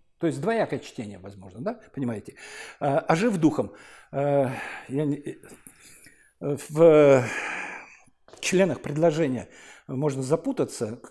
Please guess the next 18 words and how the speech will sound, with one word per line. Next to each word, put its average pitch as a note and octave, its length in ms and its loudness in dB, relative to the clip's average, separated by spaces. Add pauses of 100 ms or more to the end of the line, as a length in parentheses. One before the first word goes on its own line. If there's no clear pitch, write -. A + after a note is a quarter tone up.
что - 200 -6
есть D3 160 -2
подлежащее, C#3+ 540 -6
лишь, C#3+ 300 -10
а C#3 100 -4
кто, - 400 -2 (200)
кто - 180 2
объект, E3+ 360 0
то D3+ 100 -8
субъект. C#3+ 500 -6 (440)
Ожив E3+ 480 4
духом, D3 600 4 (160)
он G3+ 340 6
ожил E3+ 420 2
своим D3 540 0
духом, A#2+ 540 -2 (1000)
или A3 540 6 (540)
ожив D#3+ 800 4